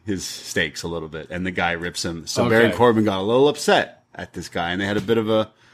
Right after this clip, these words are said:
Speaker 1: a Twitter beef. So when it showed Melo's tweet earlier from Melo being like, "Hey, Trick, get, hope you kick his ass here. I'm not there tonight, but I hope you kick his ass," from,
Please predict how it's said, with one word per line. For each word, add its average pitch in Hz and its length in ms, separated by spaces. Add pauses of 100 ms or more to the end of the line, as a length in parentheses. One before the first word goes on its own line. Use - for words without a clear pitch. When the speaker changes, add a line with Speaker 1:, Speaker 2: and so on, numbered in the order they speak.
(320)
Speaker 1:
a 117 60
Twitter 151 420
beef. 95 400
So 120 160
when 123 160
it 117 120
showed 151 380
Melo's 131 440
tweet 151 320
earlier 101 640 (400)
from 113 240
Melo 117 320
being 107 280
like, 98 220
"Hey, 117 180
Trick, - 500 (540)
get, 127 240
hope 113 220
you 120 120
kick 127 220
his 110 120
ass 120 260
here. 113 200
I'm 123 120
not 123 180
there 123 160
tonight, 110 440
but 110 140
I 101 60
hope 107 200
you 104 60
kick - 220
his 104 140
ass," 110 380 (380)
from, 104 540